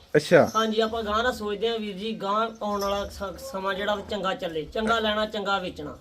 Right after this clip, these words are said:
Speaker 1: ਠੀਕ ਆ।
Speaker 2: ਹਾਂਜੀ, ਵੀਰ ਭਰਾ ਵੱਡੀਆਂ ਗਾਵਾਂ ਮੰਗਦੇ, ਮੈਂ ਕਿਹਾ ਵੱਡੀਆਂ ਪਾਉਣੀਆਂ।
Speaker 1: ਇਹ ਕਿੱਥੋਂ ਲੱਭ ਲਿਆਂਦੀਆਂ ਯਾਰ ਕੀ?
Speaker 2: ਇਹ ਵੀਰ ਜੀ ਵੱਛੀ ਪਰਲੀ ਜਿਹੜੀ ਦਾਬਾ ਵਾਲੋਂ ਲਿਆਂਦੀ ਆ ਵੱਡੀ।
Speaker 1: ਅੱਛਾ, ਵੱਡੀ
Speaker 2: ਹਾਂਜੀ,
Speaker 1: ਵੱਛੀ
Speaker 2: ਵੱਡੀ
Speaker 1: ਡੱਬ-
Speaker 2: ਵੱਛੀ ਦਾਬਾ ਵਾਲੋਂ ਲਿਆਂਦੀ, ਕਿ ਵੀਰ ਨੇ ਕਿਹਾ ਮਈਆਂ ਲੈ ਕੇ ਫਿਰ ਉਧਰੋਂ ਲਿਆਂਦੀ ਵੱਛੀ।
Speaker 1: ਅੱਛਾ।
Speaker 2: ਹਾਂਜੀ।
Speaker 1: ਉਧਰੋਂ ਮੰਡੀ ਚੋਂ ਆਈ ਆ
Speaker 2: ਮੰਡੀ
Speaker 1: ਵਾਲੀ।
Speaker 2: ਚੋਂ ਲਿਆਂਦੀ ਆ ਭਾਜੀ ਵੱਛੀ।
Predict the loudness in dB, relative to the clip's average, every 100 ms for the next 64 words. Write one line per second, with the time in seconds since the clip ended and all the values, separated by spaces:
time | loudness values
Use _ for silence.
0 | -2 6 8 8 10 8 8 4 0 -2
1 | 0 4 6 4 0 0 -2 -2 0 0
2 | -2 -2 0 0 0 0 2 2 2 -2
3 | -2 4 10 10 10 6 8 8 8 8
4 | 8 4 4 2 2 4 2 2 2 0
5 | 2 2 2 2 6 6 8 6 8 8
6 | 6 2 2 0 -4 -6 -2 4 6 8
7 | 8 8 8 8 10 10 10 4 2 4
8 | 4 6 6 4 4 6 4 2 0 2
9 | 2 2 2 4 4 4 2 0 2 2
10 | 2 0 -4 -6 -10 -14 -2 2 6 6
11 | 6 2 2 2 4 6 8 8 6 6
12 | 8 8 8 8 10 10 8 6 4 2
13 | 2 2 4 0 -2 -4